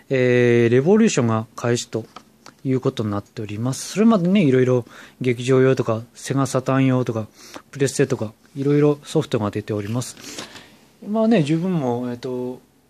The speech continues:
えー、ハードオフで買ったね、えー、やつがあります。プレステワンかな。で、スリーアーズミュージックヒストリーということで、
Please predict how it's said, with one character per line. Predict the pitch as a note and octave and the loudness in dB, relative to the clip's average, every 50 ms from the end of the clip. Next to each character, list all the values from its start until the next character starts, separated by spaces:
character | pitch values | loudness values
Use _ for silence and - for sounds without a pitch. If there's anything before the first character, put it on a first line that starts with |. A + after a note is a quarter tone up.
| _ _ _ _ _ _ _ | _ _ _ _ _ _ _
え | - C3+ C3 C3 | -12 -8 -8 -8
ー、 | |
ハ | C3 - E3 E3+ | -6 -2 -2 -2
ー | E3+ | 0
ド | F3 | 0
オ | F3 | -2
フ | C#3+ C#3 | -4 -6
で | C3 | -8
買 | A#2+ - B2 | -8 -8 -10
っ | A#2+ | -10
た | - A#2+ | -10 -10
ね、 | C#3+ D#3 B2+ - _ _ _ _ _ _ _ _ - | -10 -10 -12 -14 _ _ _ _ _ _ _ _ -14
え | A#2+ A#2+ A#2 A2+ A2+ A2+ A2+ A2 A2 | -10 -8 -6 -6 -4 -4 -4 -6 -6
ー、 | |
や | A#2+ B2+ | -6 -8
つ | B2 - | -8 -8
が | B2 B2 B2 C3 C3 - _ _ _ _ _ _ _ _ _ _ _ _ _ _ _ _ _ _ _ _ _ _ _ _ _ _ _ _ _ _ _ _ _ _ _ _ _ _ _ _ _ _ _ _ _ | -8 -8 -8 -8 -10 -12 _ _ _ _ _ _ _ _ _ _ _ _ _ _ _ _ _ _ _ _ _ _ _ _ _ _ _ _ _ _ _ _ _ _ _ _ _ _ _ _ _ _ _ _ _
あ | C3+ C3 | -6 -6
り | C#3+ C3+ | -6 -6
ま | C3 C3 A#2+ | -6 -8 -8
す。 | A2 - - - - - - _ _ _ _ _ _ - - - - - _ _ | -8 -10 -10 -12 -14 -16 -20 _ _ _ _ _ _ -20 -18 -18 -18 -18 _ _
プ | - D#3+ | -12 -10
レ | F#3+ | -10
ス | F3+ - | -8 -4
テ | F3 | -2
ワ | D#3+ D#3+ | -2 -2
ン | D3 B2 | -2 -4
か | F2+ | -10
な。 | F#2 A#2+ - _ _ _ _ _ _ _ _ _ _ _ _ _ _ _ _ - - _ _ - - - - - - - _ - - _ - | -14 -18 -20 _ _ _ _ _ _ _ _ _ _ _ _ _ _ _ _ -20 -20 _ _ -20 -20 -20 -20 -20 -20 -20 _ -20 -20 _ -6
で、 | D3 D#3+ E3+ F3 F3+ F#3 - - - - | -2 0 2 2 2 0 -4 -10 -16 -14
ス | - - D#3 | -10 -6 -2
リ | D#3 E3 E3+ E3 | 0 2 2 2
ー | E3 E3 E3 | 2 2 2
ア | |
ー | D#3+ | 0
ズ | D3+ D#3 E3 D#3+ | 0 0 0 0
ミ | C#3 C3+ D3 D#3 | 2 2 2 4
ュ | D#3+ D#3+ | 4 2
ー | D#3 | 2
ジ | - - | -2 -6
ッ | |
ク | - - D3+ | -12 -12 -12
ヒ | - - E3 | -8 -6 -6
ス | - - - | -6 -4 -2
ト | D3 C3 | -2 0
リ | A#2 A#2 A2+ | 0 0 -2
ー | |
と | A2+ - A#2+ | -2 -2 -2
い | A#2 | -2
う | A#2 A#2 | -2 -4
こ | A#2+ A2+ | -6 -8
と | - A2+ | -8 -6
で、 | A2 C3 C3+ C#3 C#3+ | -4 -2 -2 -2 -2